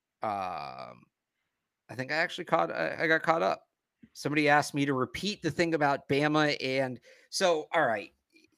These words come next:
here's the thing about the N F L team versus the college team. And we'll call it the Cardinals. And even though I'm a Bama fan, uh,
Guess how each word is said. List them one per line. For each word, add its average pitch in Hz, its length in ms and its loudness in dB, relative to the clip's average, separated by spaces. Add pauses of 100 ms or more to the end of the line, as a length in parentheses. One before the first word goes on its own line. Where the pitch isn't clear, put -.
(500)
here's 247 420 0
the 220 140 4
thing 196 260 2
about 160 540 2
the 156 260 2
N 156 120 2
F 143 120 -2
L 135 160 2
team 127 220 -10
versus 117 220 -6
the 120 60 -14
college 107 400 -12
team. 107 220 -16
And 139 140 -8
we'll 185 160 -2
call 165 320 4
it 160 160 4
the - 80 -14
Cardinals. 202 720 2
And 156 320 -4 (460)
even 143 180 2
though 180 80 8
I'm 185 100 6
a 185 40 4
Bama 180 280 4
fan, 165 460 4 (160)
uh, 123 260 -12